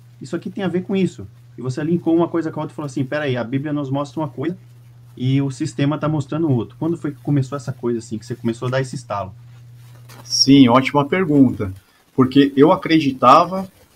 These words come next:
Speaker 2: nesse sistema heliocêntrico e também na teoria da evolução. Eu não tinha conhecimento bíblico. E a partir do momento que eu descobri que não existia exploração espacial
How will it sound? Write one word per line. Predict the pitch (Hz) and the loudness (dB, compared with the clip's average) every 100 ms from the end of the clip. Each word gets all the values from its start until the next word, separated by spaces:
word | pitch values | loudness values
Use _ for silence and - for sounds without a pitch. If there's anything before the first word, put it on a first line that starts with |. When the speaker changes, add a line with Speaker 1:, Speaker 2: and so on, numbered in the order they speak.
| - | -2
Speaker 2:
nesse | 127 131 | -2 0
sistema | 131 127 127 - 127 123 123 - 131 | 0 0 0 0 2 4 2 0 0
heliocêntrico | 127 127 127 - 127 139 - 160 175 - _ _ - | 4 4 2 0 2 2 0 -6 -8 -10 _ _ -4
e | |
também | 139 175 131 143 | 0 4 6 6
na | 180 | 4
teoria | 180 180 170 139 165 | 0 0 2 4 4
da | 156 170 170 - | 4 4 4 2
evolução. | 135 151 170 - 147 110 92 _ _ _ | 2 2 0 2 2 2 -2 _ _ _
Eu | 139 139 | 0 2
não | 170 | 2
tinha | - 185 196 | -2 -4 -4
conhecimento | 160 156 - 135 127 127 123 | 0 0 2 2 4 4 0
bíblico. | 107 104 95 95 - _ _ _ _ _ _ _ _ _ _ _ _ _ _ - | -4 -2 -4 -8 -14 _ _ _ _ _ _ _ _ _ _ _ _ _ _ 0
E | |
a | 156 | 4
partir | 202 175 226 240 | 4 4 2 4
do | 233 | 4
momento | 208 143 147 139 131 110 - _ _ _ _ _ _ _ _ _ - | 4 4 4 2 2 -6 -10 _ _ _ _ _ _ _ _ _ 0
que | |
eu | 156 | 2
descobri | 135 175 - 151 123 135 151 - - - _ _ - | 2 -2 0 0 6 6 6 2 -12 -20 _ _ -4
que | 143 | 0
não | 185 | 2
existia | 226 175 131 - - 156 165 - - | 2 0 -2 -4 -6 -2 -2 -4 -8
exploração | 123 - 151 151 110 - 151 | -8 0 2 4 2 0 0
espacial | 156 - 131 127 117 113 127 107 | 0 0 -2 -2 0 2 0 -2